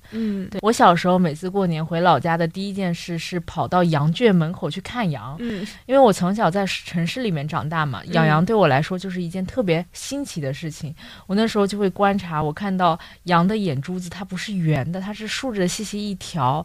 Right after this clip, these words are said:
Speaker 1: 嗯。
Speaker 2: 然后羊屎是一颗一颗的那种小小的圆粪球，<laughs> 我都觉得特别神奇。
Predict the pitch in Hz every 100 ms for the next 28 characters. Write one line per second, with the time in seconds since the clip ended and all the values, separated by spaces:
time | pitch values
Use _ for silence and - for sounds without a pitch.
0 | - 214 202 180 202 220 185 156 208 -
1 | 165 - - 254 - - 262 247 240 -
2 | - 262 262 277 262 233 233 214 - 170
3 | 214 220 160 165 185 - 254 220 - 170
4 | 165 - - - - - 262 311 262 262
5 | 277 392 311 214 214 196 185 202 - 160
6 | 160